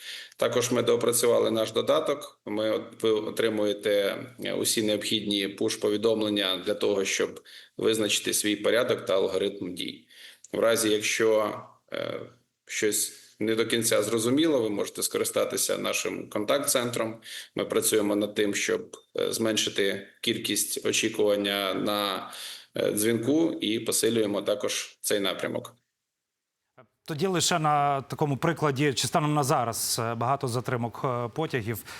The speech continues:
Speaker 2: е, по Україні. Яку маєте з цього приводу інформацію?
Speaker 1: Після двадцять другого січня ми скоригували дещо наш графік.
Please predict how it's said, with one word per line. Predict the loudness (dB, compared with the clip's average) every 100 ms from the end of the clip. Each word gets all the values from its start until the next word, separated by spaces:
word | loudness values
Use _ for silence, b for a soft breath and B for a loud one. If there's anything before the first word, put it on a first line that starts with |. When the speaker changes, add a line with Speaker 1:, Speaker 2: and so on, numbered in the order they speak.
| B -4
Speaker 2:
е, | -4 -4
по | -6
Україні. | -4 -4 -2 -4 -4 -6
Яку | -4
маєте | -4 -4 -6
з | -6
цього | -6 -4
приводу | -6 -6 -8
інформацію? | -10 -12 -14 -14 -16 -20 _ _ _ _ _ _ _ _ _ -2
Speaker 1:
Після | 0 2 2
двадцять | 4 4 2 2
другого | 2 2 2
січня | 2 0 0 0 0
ми | 0 0 0
скоригували | -2 0 2 4 4 4 4
дещо | 2 2 0
наш | 0 0 2
графік. | 2 2 -2 -6 -14